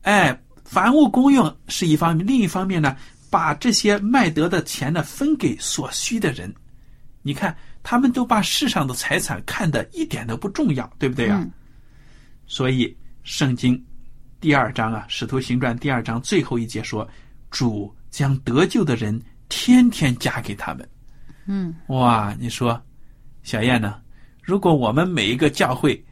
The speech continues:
Speaker 1: 每天都有人来到圣殿里说，“哎呀，我要加入你们的行列当中，我想受洗，我信耶稣。”那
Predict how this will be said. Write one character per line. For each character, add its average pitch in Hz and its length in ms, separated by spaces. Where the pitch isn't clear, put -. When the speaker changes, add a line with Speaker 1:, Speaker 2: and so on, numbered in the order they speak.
Speaker 1:
每 151 300
天 269 280
都 269 160
有 175 120
人 139 300
来 143 240
到 170 260
圣 170 260
殿 151 160
里 131 80
说 139 180
，“哎 185 80
呀， 170 260
我 151 120
要 175 140
加 160 220
入 160 120
你 131 160
们 127 80
的 131 160
行 123 280
列 135 120
当 123 220
中， 120 180
我 156 140
想 147 180
受 151 240
洗， - 360
我 131 120
信 147 280
耶 113 160
稣。” - 260
那 220 180